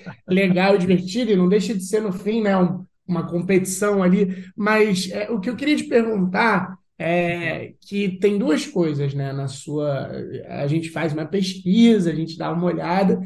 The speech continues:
Speaker 2: e aí eu vi
Speaker 1: Uhum.
Speaker 2: que tinha, tem uma descrição sua como roteirista e designer de narrativa.
Speaker 1: Ah, legal.
Speaker 2: E aí minha pergunta é: o designer de narrativa seria por conta de games? Seria,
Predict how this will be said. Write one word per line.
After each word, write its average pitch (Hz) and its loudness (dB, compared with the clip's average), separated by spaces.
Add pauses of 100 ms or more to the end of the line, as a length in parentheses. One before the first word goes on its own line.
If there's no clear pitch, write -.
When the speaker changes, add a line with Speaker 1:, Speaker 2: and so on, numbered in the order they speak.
(320)
Speaker 2:
e 233 4
aí 240 6
eu 254 4
vi 240 -4
Speaker 1:
Uhum. - -
Speaker 2:
que 226 -10
tinha, 247 -8
tem 240 2
uma 240 0
descrição 214 -4
sua 156 -6
como 151 -6
roteirista 185 0
e 262 -2
designer 233 0
de 233 -4
narrativa. 214 -2
Speaker 1:
Ah, 143 -4
legal. 131 -4 (200)
Speaker 2:
E 233 4
aí 254 8
minha 262 2
pergunta 247 0
é: 190 2
o 180 4
designer 226 -2
de 233 -6
narrativa 190 -4
seria 214 4
por 190 -4
conta 247 0
de 180 -2
games? 180 -4
Seria, 190 0